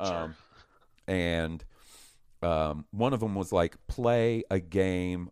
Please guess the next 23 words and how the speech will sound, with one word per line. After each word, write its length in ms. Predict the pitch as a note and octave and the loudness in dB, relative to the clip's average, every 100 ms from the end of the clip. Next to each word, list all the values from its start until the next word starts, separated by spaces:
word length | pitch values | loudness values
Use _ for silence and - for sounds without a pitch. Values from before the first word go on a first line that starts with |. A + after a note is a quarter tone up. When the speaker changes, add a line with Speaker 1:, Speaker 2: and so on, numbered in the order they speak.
| - | -4
Speaker 2:
of 240 | D#2+ D#2 | -2 -2
Madden, 720 | F2 D#2+ D#2 D#2+ D#2+ D#2 D2+ D2 | -4 -2 0 -2 -6 -6 -6 -2
whatever 400 | D2+ C#2 C2 A#1+ | 0 0 -4 -6
it 80 | |
was, 380 | A#1 B1+ B1 - - | -6 -6 -8 -12 -10
twenty 640 | - F2+ D#2+ D#2+ D#2 D2 | -2 0 0 -2 -4 -6
twenty-two 560 | - F2 D2+ D2 D2 C2 | -8 -6 -4 -4 -4 -4
or 100 | B1 | -6
whatever, 360 | C2+ C2 B1+ C2 | -6 -6 -8 -10
twenty 300 | - D#2 D2 | -8 -8 -6
twenty-one, 580 | D2 C#2+ C#2 C2 B1+ C2 _ _ _ _ | -6 -6 -6 -8 -10 -14 _ _ _ _
um, 420 | - D#2 D2 C#2+ - _ _ _ _ - | -4 -2 -2 -4 -10 _ _ _ _ -2
online. 640 | F#2+ D#2+ D2+ C#2+ B1 A1 A#1+ _ _ _ - | 0 0 0 -2 -2 -8 -20 _ _ _ -4
And 180 | F2+ - | -2 -2
I 180 | F#2+ C3 | 0 0
was 200 | D3+ B2+ | 0 0
on 280 | A2+ G#2+ G2 | 2 0 0
the 80 | |
headset 380 | E2 G#2+ A2 F#2+ | -2 -2 0 0
with 160 | E2 D#2+ | 0 -2
you 200 | F#2+ G2+ | -2 -2
and 180 | D#2+ D#2 | -2 2
Will, 440 | F#2 C#2 C#2 - | 2 2 -2 -6